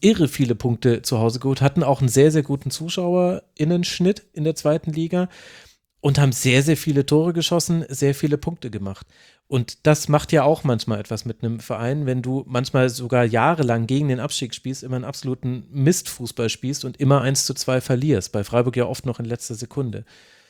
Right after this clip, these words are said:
Und das war definitiv auch in dieser Saison da, aber mit Paderborn hattest du genau das Gegenbeispiel. Paderborn ist natürlich nochmal ein ganz anderer Verein, weil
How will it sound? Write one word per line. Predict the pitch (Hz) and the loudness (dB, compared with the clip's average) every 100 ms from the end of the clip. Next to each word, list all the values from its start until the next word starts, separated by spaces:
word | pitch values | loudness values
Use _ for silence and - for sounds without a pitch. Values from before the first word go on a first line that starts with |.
| _ _ | _ _
Und | 131 120 - - - | -14 -14 -18 -20 -2
das | 147 160 - | 0 0 2
war | 160 | 2
definitiv | 160 156 156 143 143 | 2 0 -2 -2 -4
auch | 123 147 | 0 0
in | 160 | 0
dieser | 147 160 143 | -2 -2 -4
Saison | 139 127 127 | -4 -4 -2
da, | 123 143 165 | -2 -2 -2
aber | 135 143 | -2 0
mit | 131 120 | 0 -2
Paderborn | 135 127 127 151 | -2 0 2 0
hattest | 147 143 - | 0 -2 -6
du | 139 - - _ _ - | -8 -10 -20 _ _ -2
genau | 123 139 | 2 4
das | 151 - | 2 0
Gegenbeispiel. | 151 185 185 185 - 185 | 0 0 0 -2 -2 -6
Paderborn | - 131 123 143 | -2 -2 2 2
ist | 151 143 | 2 -2
natürlich | 143 143 131 | -4 -4 -6
nochmal | 131 131 | -6 -4
ein | 120 | -2
ganz | 135 135 | -4 -4
anderer | 131 120 110 | -8 -8 -8
Verein, | 120 127 175 | -6 -4 -2
weil | 135 123 | 0 0